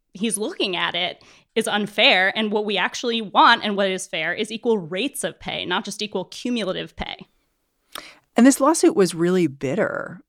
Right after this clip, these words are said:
Speaker 2: Like, the filings that U S Soccer put in there, when folks got eyes on them, they were making arguments that were just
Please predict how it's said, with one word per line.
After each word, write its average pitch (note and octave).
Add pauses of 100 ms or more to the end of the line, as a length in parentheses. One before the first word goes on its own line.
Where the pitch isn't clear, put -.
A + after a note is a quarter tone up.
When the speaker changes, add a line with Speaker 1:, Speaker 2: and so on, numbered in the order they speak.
Speaker 2:
Like, E3+
the E3
filings E3+
that D3+
U F3
S D3+
Soccer C#3 (100)
put D3+
in F3
there, E2+ (560)
when F3 (400)
folks -
got F3
eyes F#3
on C#3+
them, C#2+ (460)
they G#3+
were A#3
making B3 (100)
arguments F3
that E3
were D#3+ (120)
just -